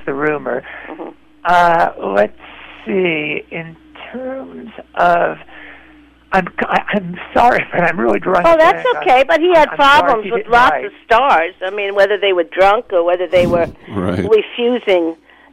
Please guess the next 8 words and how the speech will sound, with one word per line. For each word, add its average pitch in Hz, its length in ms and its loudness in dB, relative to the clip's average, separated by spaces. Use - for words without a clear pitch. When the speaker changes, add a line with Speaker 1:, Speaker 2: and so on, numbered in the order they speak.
Speaker 2:
you 233 120 2
know, 202 140 4
like 196 260 2
George 214 260 0
Segal, 285 380 0
you 233 80 -8
know, 208 120 0
refusing 208 720 -2